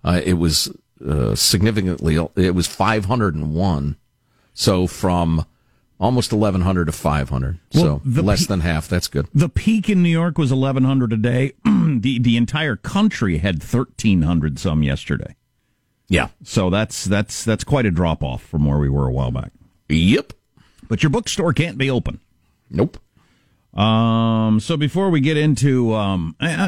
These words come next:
Speaker 2: I'm not looking to kick Joe Biden over these sexual allegations. We'll just bring you the latest, and, uh, you make up your own mind, and we'll see where it goes. But, uh,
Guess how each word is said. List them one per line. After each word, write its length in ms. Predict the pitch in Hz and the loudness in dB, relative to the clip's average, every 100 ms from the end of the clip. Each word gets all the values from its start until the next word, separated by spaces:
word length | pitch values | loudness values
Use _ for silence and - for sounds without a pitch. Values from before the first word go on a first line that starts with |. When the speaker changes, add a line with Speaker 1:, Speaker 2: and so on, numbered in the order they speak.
| 196 | 2
Speaker 2:
I'm 120 | 214 | 2
not 160 | 226 - | 2 2
looking 240 | 135 - 98 | -2 0 0
to 60 | |
kick 300 | - 104 - | 0 -2 -2
Joe 180 | 92 90 | 0 2
Biden 320 | 78 82 80 | 2 2 2
over 160 | 82 76 | 2 0
these 140 | 78 | 0
sexual 360 | - 87 - 82 | -2 -2 0 0
allegations. 560 | 76 73 73 76 107 | 0 0 -2 2 2
We'll 100 | 98 | 2
just 200 | 98 98 | 0 -2
bring 180 | - 95 | 0 2
you 80 | 87 | 2
the 120 | 76 | -2
latest, 480 | 67 - - - - _ - | -6 -8 -10 -14 -20 _ -4
and, 240 | 76 69 | -2 -2
uh, 140 | 80 71 | -4 -2
you 140 | 73 | 2
make 180 | 82 85 | 2 2
up 100 | 80 | 0
your 120 | 101 | 2
own 60 | 147 | 2
mind, 260 | 147 139 | 2 0
and 60 | 123 | 0
we'll 60 | 101 | 0
see 200 | - 85 | -2 0
where 160 | 76 | 0
it 80 | 58 | -4
goes. 260 | - - - | -6 -10 -6
But, 280 | 73 - 78 | -4 -2 0
uh, 180 | 71 | 0